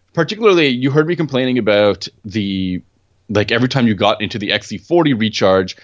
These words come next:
you had to press a button to unlock the cable. Um,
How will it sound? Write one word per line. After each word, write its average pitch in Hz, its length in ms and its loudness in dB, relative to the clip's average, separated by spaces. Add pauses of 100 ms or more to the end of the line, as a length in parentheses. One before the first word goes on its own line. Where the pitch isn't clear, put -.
you 107 100 -2
had 120 140 -2
to 135 60 -8
press 127 240 -4
a 107 40 -2
button 120 380 -4
to 113 120 -10
unlock 110 440 -4
the 101 100 -8
cable. 185 540 0 (400)
Um, 123 340 0